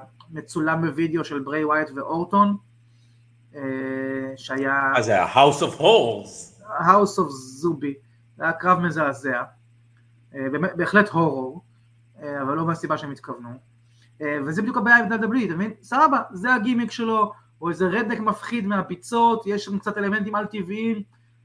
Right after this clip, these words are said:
Speaker 1: סבבה, תנו לזה להיות, אני לא צריך שכל כך תדחפו את זה, וזה כל כך יתערב לו בקרבות עצמם. אה, וזה באסה.
Speaker 2: אז זהו, שאנחנו לא יודעים עדיין באמת עד כמה האלמנטים האלו של ברי ווייט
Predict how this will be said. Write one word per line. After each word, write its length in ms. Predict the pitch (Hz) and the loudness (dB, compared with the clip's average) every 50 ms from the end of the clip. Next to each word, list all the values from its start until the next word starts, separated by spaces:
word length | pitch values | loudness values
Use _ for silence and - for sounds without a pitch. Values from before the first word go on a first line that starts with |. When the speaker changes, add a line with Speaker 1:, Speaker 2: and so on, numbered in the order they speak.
| _ _ _ _ _ _ | _ _ _ _ _ _
Speaker 1:
סבבה, 380 | - - 175 214 226 185 147 - - | -4 2 4 4 4 4 2 -2 0
תנו 140 | 165 190 214 | 2 2 2
לזה 240 | 220 196 160 185 | 2 2 0 0
להיות, 320 | 165 160 165 185 180 - - | 0 2 2 2 0 0 -2
אני 180 | - 135 143 | -6 -6 -2
לא 100 | 165 196 | -2 -2
צריך 480 | 202 - - 220 196 175 202 202 - - | -2 0 0 -2 0 0 0 -4 -4 -6
שכל 380 | - 196 - - - 190 165 - _ - | -8 -10 -10 -10 -10 -10 -10 -10 _ -2
כך 300 | - 185 185 202 - - | 2 2 2 2 0 -8
תדחפו 560 | 214 - - - 180 - - - 190 208 208 | -12 -12 -12 -14 -16 -16 -12 -10 -6 -4 -2
את 100 | 190 165 | -4 -2
זה, 140 | 170 202 185 | -4 -6 -6
וזה 220 | 170 175 - - - | -6 -8 -10 -12 -20
כל 220 | _ _ - 202 | _ _ -4 -4
כך 120 | 190 - 226 | -4 -4 -8
יתערב 460 | 208 _ - 170 151 170 202 196 190 | -16 _ -16 -14 -8 -6 -6 -4 -2
לו 200 | 208 208 - - _ _ _ _ _ _ | -4 -4 -6 -8 _ _ _ _ _ _
בקרבות 720 | 160 165 160 - - 160 160 135 135 190 202 202 202 - _ - | -12 -10 -10 -10 -8 -8 -8 -4 2 2 2 2 0 -4 _ -16
עצמם. 460 | 143 - - - 170 170 165 147 127 - _ _ _ _ _ _ _ _ _ _ _ _ _ _ _ _ _ _ _ _ _ _ _ - _ - - - | -16 -14 -12 -6 -2 0 0 0 -2 -4 _ _ _ _ _ _ _ _ _ _ _ _ _ _ _ _ _ _ _ _ _ _ _ -20 _ -20 -20 -18
אה, 40 | 135 135 135 135 135 139 139 139 139 139 139 135 135 131 | -14 -14 -12 -10 -10 -10 -10 -10 -10 -12 -10 -12 -10 -12
וזה 140 | 139 139 151 | -10 -8 -2
באסה. 300 | 190 214 220 - - 127 - - - _ _ _ _ _ _ _ _ - | -2 -2 -2 -2 -6 -10 -10 -10 -16 _ _ _ _ _ _ _ _ -6
Speaker 2:
אז 100 | 131 135 | -2 2
זהו, 160 | 220 220 - | 2 2 2
שאנחנו 480 | - 147 117 117 120 117 - - 127 | 0 -2 -2 -2 -2 -4 -4 -2 -2
לא 100 | 120 127 | 0 0
יודעים 460 | 180 226 226 156 113 117 156 180 190 151 | 0 0 -2 -4 -4 -4 -4 -4 -4 -4
עדיין 480 | 110 107 117 104 101 101 107 107 107 | -6 -6 -8 -8 -6 -8 -10 -10 -10
באמת 560 | 104 95 90 92 95 101 123 151 165 - - - | -10 -10 -10 -10 -8 -8 -8 -8 -8 -12 -16 -18
עד 160 | - - - | -18 -18 -16
כמה 640 | _ - 120 127 151 170 165 160 156 156 156 - - | _ -2 0 0 0 0 0 0 0 0 -2 -2 -6
האלמנטים 920 | 95 98 95 92 87 - 90 92 90 90 90 95 107 123 123 123 151 147 147 | -8 -8 -8 -8 -8 -10 -10 -10 -10 -10 -10 -8 -8 -8 -8 -6 -6 -4 -2
האלו 260 | 139 135 139 139 135 | -2 -2 -2 -4 -6
של 140 | 131 - 110 | -8 -10 -12
ברי 200 | - - 104 113 | -12 -8 -6 -6
ווייט 440 | 110 110 110 117 123 120 - - | -2 -2 -2 -2 -2 -4 -8 -20